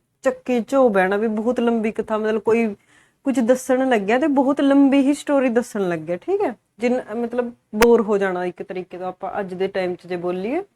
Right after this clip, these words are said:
ਚੰਨ ਚਾੜਨਾ, ਕੰਮ ਵਿਗਾੜਨਾ, ਜਿਵੇਂ ਕਹਿੰਦੇ ਆ ਵੀ ਤੁਹਾਡੀ ਕੁੜੀ ਨੇ ਲੋ ਚੰਨ ਚਾੜਤਾ, ਫੇਲ ਹੋ ਕੇ ਆਈ ਆ ਹਨਾ ਕਲਾਸ 'ਚ, ਏਦਾਂ ਦੇ।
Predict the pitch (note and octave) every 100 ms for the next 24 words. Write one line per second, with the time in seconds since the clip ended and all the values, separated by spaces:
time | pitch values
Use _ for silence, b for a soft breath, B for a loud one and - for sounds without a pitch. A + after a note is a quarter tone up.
0 | _ b b b b - C4 C4+ B3+ C#4
1 | C4+ D4 D#4+ - B3+ A3+ G#3 F#3+ F#3+ F#3+
2 | F#3+ G3 - _ _ - A3+ A#3 A#3+ A#3
3 | A3+ A#3+ B3 A#3 A#3 A3+ G#3+ G3 - G1+
4 | - - _ _ - A#3 G#3 G#3+ A3 G#3+
5 | G#3+ G#3 G#3 A3 G#3 G#3 G3+ G3 G3 C#4
6 | C4+ A3+ G#3+ G3+ G3 G3+ G3 F#3 F#3 F#3
7 | F#3 G3 B3 E4+ C#4+ G#3 G3 - F#3 F#3
8 | E3 E3 D#3+